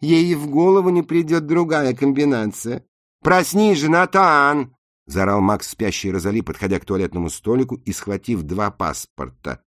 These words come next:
свой собственный и принадлежавший некогда настоящему Натану.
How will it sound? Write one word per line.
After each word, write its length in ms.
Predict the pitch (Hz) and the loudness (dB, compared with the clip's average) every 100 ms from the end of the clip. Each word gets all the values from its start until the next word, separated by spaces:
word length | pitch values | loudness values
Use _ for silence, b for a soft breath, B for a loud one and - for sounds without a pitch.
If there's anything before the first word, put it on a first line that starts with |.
| _ | _
свой 260 | - 113 107 | -8 -2 0
собственный 880 | - 101 85 - - 147 156 151 - _ - | 0 -4 -6 -8 -4 -2 0 -2 -6 _ -2
и 100 | 123 | -2
принадлежавший 1000 | 113 101 95 82 92 76 113 117 - 104 | 0 -2 -2 -2 -4 -4 -4 -4 -2 0
некогда 680 | 90 87 90 87 95 92 - | 2 0 -4 -6 -6 -6 -6
настоящему 840 | 95 - 87 82 80 - 85 85 | -8 -6 -6 -4 -4 -6 -6 -4
Натану. 480 | 92 90 78 73 | -4 -4 -6 -6